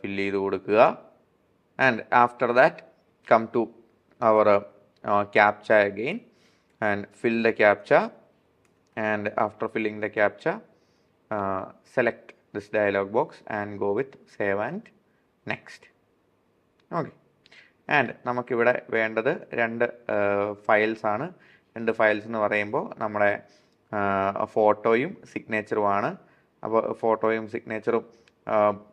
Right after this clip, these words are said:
ഇവര് പ്രിഫർ ചെയ്യുന്നതെന്ന് പറഞ്ഞു കഴിഞ്ഞാൽ നമ്മുടെ വൈറ്റ് ബാക്ക്ഗ്രൗണ്ട് ഉള്ള, ആഹ്, ഒരു ഫോട്ടോ, വൈറ്റ് ബാക്ക്ഗ്രൗണ്ട് ഉള്ള പാസ്പോർട്ട് സൈസ് ഫോട്ടോയും,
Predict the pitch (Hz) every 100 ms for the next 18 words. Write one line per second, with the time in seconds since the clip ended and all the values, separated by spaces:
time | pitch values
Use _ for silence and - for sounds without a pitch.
0 | - 113 110 104 - - - 123 117 151
1 | 160 143 123 120 120 123 123 117 113 113
2 | 110 107 104 104 104 147 175 - _ _
3 | - 107 104 101 104 - _ - 117 120
4 | 135 - 120 113 113 110 117 120 110 104
5 | 110 202 226 - _ _ - 104 196 98
6 | 101 - - 117 110 107 - - - 110
7 | 110 113 - 107 107 110 107 107 110 101
8 | 127 - 107 101 120 113 107 104 104 101
9 | 107 107 165